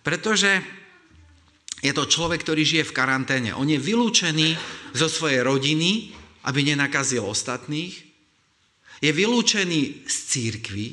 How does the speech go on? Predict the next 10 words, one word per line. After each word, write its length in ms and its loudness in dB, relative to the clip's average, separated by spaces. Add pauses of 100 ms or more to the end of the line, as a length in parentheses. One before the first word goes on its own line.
(720)
On 80 -2
nesmie 400 0
prísť 640 -4
do 80 -4
chrámu 480 -4
na 160 -6
bohoslúžbu, 720 -8 (560)
aby 160 -6
nikoho 400 -6
nenakazil. 720 -6